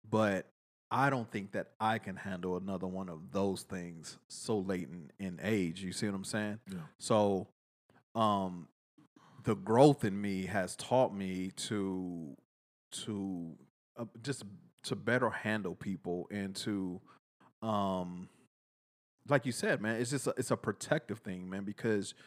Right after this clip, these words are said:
Speaker 1: you don't wanna see people hurt um, and yes, you wanna protect them, but you also wanna protect yourself. And you wanna protect yourself because just a not, the not knowing of, not to say not knowing what you're capable of, but just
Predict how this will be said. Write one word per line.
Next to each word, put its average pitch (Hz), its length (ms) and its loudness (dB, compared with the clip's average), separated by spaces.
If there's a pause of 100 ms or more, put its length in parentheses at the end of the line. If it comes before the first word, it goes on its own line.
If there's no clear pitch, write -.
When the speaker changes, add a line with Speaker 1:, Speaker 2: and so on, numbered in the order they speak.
(220)
Speaker 1:
you 110 160 0
don't 110 340 4
wanna 104 260 -2
see 98 220 -4
people 92 380 -4
hurt 113 360 6 (680)
um, 95 720 -2 (680)
and 110 100 -4
yes, 117 240 4
you 120 60 -2
wanna 107 160 0
protect 98 500 -4
them, 113 180 0
but 98 180 -6
you 101 120 -2
also 101 180 -2
wanna 92 180 -6
protect - 460 -8
yourself. - 540 0 (460)
And 107 120 -4
you 104 80 -6
wanna 107 140 -4
protect - 400 -6
yourself 147 440 6
because 101 400 2
just 107 220 -4
a 101 40 2
not, 98 320 -4
the 104 80 -4
not 101 360 -2
knowing 98 580 -2
of, 87 520 -4 (960)
not 120 180 -2
to - 60 -10
say 113 140 2
not 101 220 0
knowing 101 200 0
what 95 120 -2
you're - 80 -10
capable 101 680 2
of, 92 200 -4
but 98 260 0
just - 320 -2